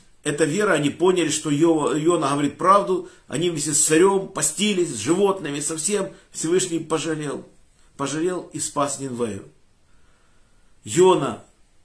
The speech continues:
идёт, лежит он на земле, спит, и тут Всевышний дал ему лещины, такой вы-, вырос росток большой с листьями, и стало Йоне хорошо в тени.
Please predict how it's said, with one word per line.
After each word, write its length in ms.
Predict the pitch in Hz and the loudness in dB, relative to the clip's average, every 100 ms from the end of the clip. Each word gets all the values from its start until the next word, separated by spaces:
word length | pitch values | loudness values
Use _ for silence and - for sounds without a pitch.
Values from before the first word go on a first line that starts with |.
| _ _ _ - | _ _ _ -8
идёт, 520 | 127 110 143 123 - - _ _ | -6 -2 0 0 -6 -20 _ _
лежит 480 | - 135 135 147 165 | -4 -2 0 2 0
он 220 | 135 123 - _ _ _ _ _ _ _ - - _ _ _ - | -2 -6 -12 _ _ _ _ _ _ _ -20 -20 _ _ _ -12
на 160 | 127 135 | -4 -2
земле, 400 | 139 156 196 190 | 0 0 2 2
спит, 520 | - - 175 160 - - | -2 -2 -2 -4 -6 -10
и 60 | |
тут 400 | 123 196 190 - - | -4 -4 -4 -8 -20
Всевышний 520 | - 147 151 147 120 120 | -6 -2 -2 -2 -4 -2
дал 240 | 139 135 | 0 0
ему 300 | 127 120 107 - _ _ | 0 -4 -8 -16 _ _
лещины, 560 | 113 123 - 202 202 190 | -6 -2 0 0 0 0
такой 380 | - 156 160 151 | -4 -6 -2 2
вы-, 300 | 160 151 139 | 2 2 0
вырос 380 | 139 147 143 | -2 -2 -2
росток 440 | 139 143 - 147 131 | -2 -2 -2 -4 -4
большой 280 | 131 135 123 | -4 -2 -2
с 80 | |
листьями, 580 | 127 139 135 123 117 110 - _ _ - | -2 -2 -2 -4 -6 -10 -16 _ _ -4
и 680 | 120 117 117 113 107 104 101 - | 0 0 0 0 0 -4 -10 -10
стало 420 | - 147 139 127 | -4 2 2 2
Йоне 480 | 117 127 120 107 - _ | 0 0 -2 -4 -8 _
хорошо 500 | 120 120 117 185 196 | -4 -2 0 -2 -2
в 140 | - | -4
тени. 480 | 123 123 180 190 | -8 -4 -2 -2